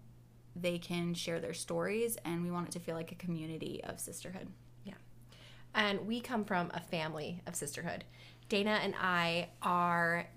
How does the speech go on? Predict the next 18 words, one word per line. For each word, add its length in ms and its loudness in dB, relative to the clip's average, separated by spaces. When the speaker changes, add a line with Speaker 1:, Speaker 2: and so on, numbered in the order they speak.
Speaker 2:
the 520 2
baby 720 4
girls 560 4
of 420 0
a 180 0
family 320 -2
of 100 -4
ten 180 -4
kids. 320 -4
So 160 4
we 160 4
have 340 2
five 240 2
older 260 2
sisters 640 0
and 460 -2
three 400 -4
brothers. 560 -6